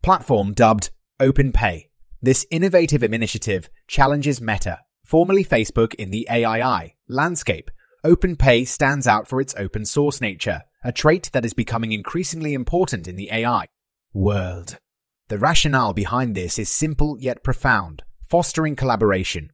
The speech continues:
increasing transparency, and promoting innovation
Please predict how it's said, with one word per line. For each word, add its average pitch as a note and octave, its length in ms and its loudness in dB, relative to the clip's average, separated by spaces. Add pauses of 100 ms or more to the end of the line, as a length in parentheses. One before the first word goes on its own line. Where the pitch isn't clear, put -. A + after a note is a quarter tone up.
increasing D3+ 560 -2
transparency, G#2 840 -2 (160)
and A2 160 -6
promoting D3 480 2
innovation G2+ 600 -4